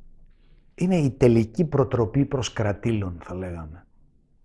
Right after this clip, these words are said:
εδώ. Και προς όλους εμάς. «Σκοπίστε, χρή, σκοπίστε, να εξετάζεις πρέπει»,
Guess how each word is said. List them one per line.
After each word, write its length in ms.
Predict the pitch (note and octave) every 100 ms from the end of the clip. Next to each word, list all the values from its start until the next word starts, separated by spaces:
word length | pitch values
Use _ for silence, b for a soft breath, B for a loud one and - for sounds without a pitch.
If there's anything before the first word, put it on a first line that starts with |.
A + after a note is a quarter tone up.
| _
εδώ. 360 | - E2+ F2 - - _ - - - - _ _ _
Και 140 | -
προς 420 | G3+ G3+ - E3+ -
όλους 260 | G3+ A#2+
εμάς. 440 | F#2 D#2+ D#2 - _ _ _ _ _ _ _ _ b b b
«Σκοπίστε, 1300 | b - - - C#3+ - - A3 - - D3 B2 - - _ _
χρή, 640 | - - B2+ C#3+ C#3 G#2 - - _ _ _ _ _ _ -
σκοπίστε, 1040 | - - - - A#2 - D3 - - F#2 -
να 180 | - A2+
εξετάζεις 1080 | A#2 A2 A#2 G#2 C3+ A#2+ F2+ F2 - - _
πρέπει», 480 | - A#2 G#2+ - -